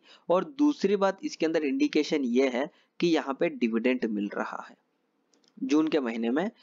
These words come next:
डिविडेंड मिलने वाला है, सिक्स पॉइंट फिफ्टी पैसे का डिविडेंड मिलने वाला है। जब तक स्टॉक क्या करेगा पता है, जब तक स्टॉक बायर कैच करने की कोशिश करेगा और बायर को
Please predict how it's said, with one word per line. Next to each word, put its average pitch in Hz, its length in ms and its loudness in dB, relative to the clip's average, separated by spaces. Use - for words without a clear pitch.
डिविडेंड 135 460 2
मिलने 120 320 0
वाला 113 240 2
है, 170 260 -2
सिक्स - 280 -6
पॉइंट 139 300 -2
फिफ्टी - 440 -2
पैसे - 340 -8
का - 120 -10
डिविडेंड 135 400 2
मिलने 110 300 -4
वाला - 240 -4
है। - 500 -12
जब 160 240 0
तक 202 180 0
स्टॉक 170 360 0
क्या 160 160 2
करेगा 156 340 0
पता 143 300 0
है, 123 160 -8
जब 147 300 -2
तक 190 140 0
स्टॉक - 460 -2
बायर 143 480 2
कैच 127 280 -2
करने 127 320 0
की 135 140 -2
कोशिश 135 340 0
करेगा 139 360 0
और 151 260 -2
बायर 220 360 0
को 180 140 -2